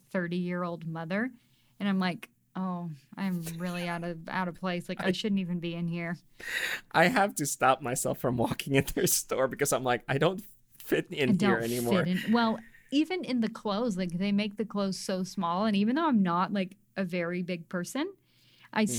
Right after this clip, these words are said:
Speaker 1: still probably wouldn't be able to fit into their clothes 'cause they make 'em for, like, teeny tiny. And maybe they've started to change that because of the whole, like, body image thing and, like,
Speaker 2: Yeah. They, they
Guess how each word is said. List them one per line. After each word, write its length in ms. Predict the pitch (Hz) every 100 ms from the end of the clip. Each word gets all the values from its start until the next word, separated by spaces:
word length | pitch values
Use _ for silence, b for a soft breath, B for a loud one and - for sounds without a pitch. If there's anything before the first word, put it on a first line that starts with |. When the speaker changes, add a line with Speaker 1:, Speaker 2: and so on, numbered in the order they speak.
| 208
Speaker 1:
still 260 | 226 226 214
probably 360 | 220 196 190
wouldn't 220 | 190 185
be 60 | 180
able 120 | 175
to 60 | 170
fit 260 | - 196 -
into 260 | 170 170
their 160 | 165 165
clothes 360 | - 175 156
'cause 180 | - 196
they 140 | 175 190
make 260 | 185 175
'em 160 | 185 175
for, 160 | 185 180
like, 340 | 180 165 - - _ _ _ -
teeny 280 | 226 196 190
tiny. 220 | 202 190
And 100 | 226
maybe 280 | 254 349 370
they've 180 | 247 214
started 360 | - 214 220 208
to 60 |
change 400 | 196 180 175 185
that 260 | 214 220 196
because 300 | 202 196 175
of 160 | 175
the 120 | 190 180
whole, 360 | 180 185 180
like, 320 | 180 170 - - B B B -
body 340 | 180 175 175
image 480 | 175 175 170 151 -
thing 360 | - 190 185 180
and, 340 | 160 160 170 - -
like, 100 | 127
Speaker 2:
Yeah. 100 | 85 _ _ _ _ _ _
They, 140 |
they 60 | 151